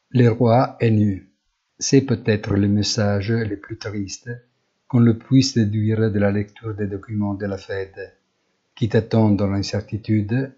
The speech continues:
d'en faire peut-être trop, mais, ajoutons-le, sérieusement en retard, et de ne pas être consciente de ce qui se passe, oubliant de souligner que précisément ce qui se passe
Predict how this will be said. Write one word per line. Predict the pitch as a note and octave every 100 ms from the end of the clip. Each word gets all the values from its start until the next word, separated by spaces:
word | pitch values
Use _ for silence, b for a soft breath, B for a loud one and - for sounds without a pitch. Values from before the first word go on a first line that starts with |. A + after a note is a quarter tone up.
| A2+
d'en | A#2 A2
faire | - A#2 G#2+ G2+
peut-être | - G#2+ A#2 A2 - G2+
trop, | - G#2 C3 - _ _ _ _ _ _
mais, | A2+ A2+ A#2+
ajoutons-le, | A2+ G2+ G#2+ - G2+ G2+ G#2 C3 - b b b
sérieusement | - B2 G#2+ G#2+ A#2 A#2
en | A2 G#2
retard, | G#2 - G2 G2+ G#2 _ _ _ _ _ _ _ _
et | -
de | A#2
ne | A#2
pas | A2+ - A#2 A2+
être | A2 G#2
consciente | G2+ - G#2 - G#2+ G#2+ G#2+ C#3+ A#2+
de | A#2+
ce | -
qui | A2 A2
se | - -
passe, | G#2+ G2+ - - G2+ _ _ _ _ _ -
oubliant | A#2 A#2 A2+ A2+
de | G#2+
souligner | - A2 A2+ A2 G#2 C3 - _
que | - A2
précisément | G#2+ - A#2+ G2+ A#2+ G#2 G2+
ce | -
qui | G#2 -
se | - G#2+
passe | G2+ G2 G2+ -